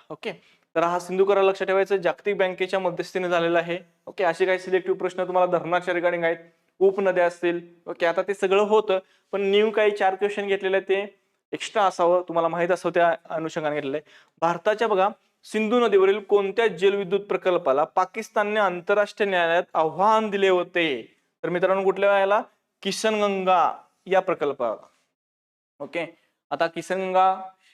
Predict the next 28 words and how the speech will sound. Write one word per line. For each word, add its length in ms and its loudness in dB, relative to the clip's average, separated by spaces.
हा 100 4
जो 100 2
प्रकल्प 380 0
आहे, 120 2
किशनगंगा 540 -2
नदीवरतीच 580 2
आहे, 420 -6
जी 120 0
नदी 240 2
पाकिस्तानमध्ये 720 -2
गेल्यानंतर 360 0
तिला 220 2
नीलम 400 0
म्हणून 240 -4
ओळखलं 380 0
जातं, 200 -4
बरोबर 180 2
ना? 100 2
त्याच्या 460 -2
अनुषंगानं 480 -2
हा 140 2
बघायला 420 2
मिळतो, 300 -6
ओके. 220 -2
तर 80 0
आहे 140 2
लक्षात 220 0
मित्रांनो. 380 -2